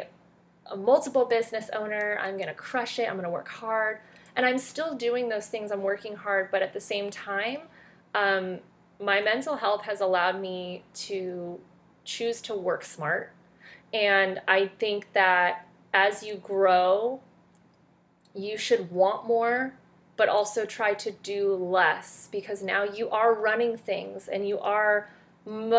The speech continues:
managing and overseeing a lot of different aspects of your life. And I think that you should be outsourcing and delegating and automating a lot of your life and your business so that you can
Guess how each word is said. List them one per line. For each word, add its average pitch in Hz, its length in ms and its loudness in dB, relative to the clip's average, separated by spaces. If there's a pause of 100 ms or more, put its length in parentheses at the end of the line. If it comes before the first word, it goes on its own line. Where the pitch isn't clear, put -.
(160)
managing 220 680 4
and 185 100 0
overseeing 220 580 0
a 208 40 2
lot 202 280 4
of 269 160 -2 (140)
different 220 460 0
aspects 202 540 0
of 196 140 -2
your 190 120 -2
life. 196 440 -2
And 190 140 -6
I 185 100 -2
think 196 300 -8
that 196 120 -6
you 196 140 -8
should 190 300 -6
be 185 140 -8
outsourcing 185 880 -2 (300)
and 196 140 -2
delegating 190 840 0
and 175 560 -6 (300)
automating 185 840 2 (480)
a 196 60 -2
lot 185 420 2
of 185 260 -2
your 180 220 0
life 214 720 -2 (320)
and 208 160 2
your 202 100 2
business 202 640 -2 (240)
so - 180 6
that 214 220 2
you 214 140 -6
can 240 760 -4